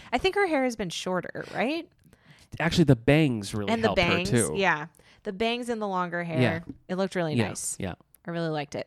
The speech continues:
Speaker 2: I agree.
Speaker 1: So Andrea and Brenda are talking about Chris and
Speaker 2: Never gonna let a guy come between 'em again.
Speaker 1: they're never gonna let a
Speaker 2: 'Cause I guess
Speaker 1: guy
Speaker 2: they're friends.
Speaker 1: come between them again. Guess what, Nick? Bonus, all is forgiven.
Speaker 2: Yes.
Speaker 1: We have two <laughs> all is
Speaker 2: Oh,
Speaker 1: forgiven.
Speaker 2: I thought only one, but that's a second.
Speaker 1: So they all go to dance.
Speaker 2: Mm-hmm.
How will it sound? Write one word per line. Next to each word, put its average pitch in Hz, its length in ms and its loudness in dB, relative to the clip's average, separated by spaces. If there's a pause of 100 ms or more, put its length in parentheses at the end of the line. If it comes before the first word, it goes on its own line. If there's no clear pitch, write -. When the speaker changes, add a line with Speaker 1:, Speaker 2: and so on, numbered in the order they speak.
(100)
Speaker 2:
I 104 60 -2
agree. 101 240 -4 (340)
Speaker 1:
So 196 480 2
Andrea 233 520 0
and 185 180 -4
Brenda 180 380 -2
are 165 180 0
talking 170 300 -8
about 170 200 -2
Chris - 520 0
and 151 400 -4
Speaker 2:
Never 143 180 4
gonna 151 140 4
let 143 120 4
a 135 40 0
guy 127 180 4
come 123 160 0
between 117 240 2
'em 110 80 2
again. 92 220 -4
Speaker 1:
they're 165 100 0
never 208 360 6
gonna 220 220 4
let 208 160 4
a 208 60 4
Speaker 2:
'Cause 190 100 4
I 185 40 6 (120)
guess 180 120 6
Speaker 1:
guy 180 60 0
Speaker 2:
they're 120 140 4
friends. 123 380 -2
Speaker 1:
come 180 180 4
between 185 480 0
them 175 160 0
again. 165 460 0
Guess 165 360 0
what, 185 280 6
Nick? 202 320 8 (140)
Bonus, 240 580 12
all 226 220 12
is 226 120 8
forgiven. 220 600 10
Speaker 2:
Yes. - 600 6 (180)
Speaker 1:
We 214 120 6
have 185 140 6
two - 140 4
<laughs> - 540 12
all 349 180 12
is 285 120 10
Speaker 2:
Oh, 311 60 4
Speaker 1:
forgiven. 214 600 10
Speaker 2:
I - 100 6
thought 147 220 4
only 127 220 6
one, 127 460 2
but 117 220 -4
that's 139 240 0
a 120 60 6
second. 113 520 -2
Speaker 1:
So - 240 4
they 226 120 8
all 247 180 12
go 240 160 6
to 220 80 6
dance. 165 420 2
Speaker 2:
Mm-hmm. 113 300 -4